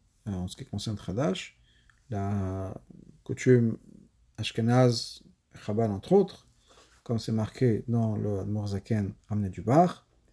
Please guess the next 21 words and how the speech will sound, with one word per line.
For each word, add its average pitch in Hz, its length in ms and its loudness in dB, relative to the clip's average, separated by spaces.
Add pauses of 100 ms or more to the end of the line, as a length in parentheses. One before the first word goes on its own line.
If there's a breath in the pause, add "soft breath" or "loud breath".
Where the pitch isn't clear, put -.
(180)
et 110 60 -6
le 107 60 -2
Rabbi 104 260 -4
en 104 60 -4
a 101 60 -4
mentionné, 123 540 -4 (320 soft breath)
c'est - 260 -10
que 147 360 6 (200)
on 123 60 -6
ne 120 40 -6
fait 123 100 -14
pas 127 120 -4
attention, 117 600 -4 (540)
euh, 95 80 -6
au 92 140 -6
din 107 160 -2
de 101 100 -6 (140)
Hadash 110 400 -2
et 123 40 -14
de 120 100 -10
Yashan. 165 540 2